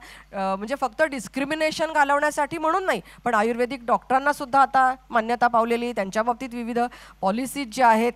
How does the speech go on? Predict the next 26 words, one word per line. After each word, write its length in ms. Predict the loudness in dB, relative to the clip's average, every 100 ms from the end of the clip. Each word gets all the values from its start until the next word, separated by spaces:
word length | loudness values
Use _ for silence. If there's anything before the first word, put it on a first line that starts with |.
| 0
त्या 100 | 2
लागू 380 | 4 2 2
होतात 500 | 2 2 2 4 4 4 -8 _ _ _ -2
आपल्या 320 | -2 2 0
देशामध्ये, 540 | 2 -2 -2 -4 -6 -8 -14 -20 -10
पण 120 | -6 -6
विदेशामध्ये 800 | -4 -2 -2 -2 -2 -2 -6 -8 _ _ _ _ _ _ _ -4
काही 180 | 0 0
गोष्टी 300 | 0 0 0
आपल्याला 400 | 0 0 0 -2 -4 -18 -8
बदलायला 360 | -2 0 2 2
लागतील. 280 | 0 -2 -6
सगळंच 360 | -4 0 -2
काही 160 | 0 2
आपल्या 240 | 2 2
देशावर 340 | 0 0 -2 -2
अवलंबून 380 | 0 -2 -2 -2
नसतं, 240 | -2 -2
पण 160 | -2 0
या 120 | -2
संदर्भात 400 | -2 -4 0 -2 -2
काही 140 | -4
कृती 300 | -4 -8 -6
कराव्या 360 | -4 -2 -2 -2
लागल्या 280 | -4 -6
तर 180 | -6 -6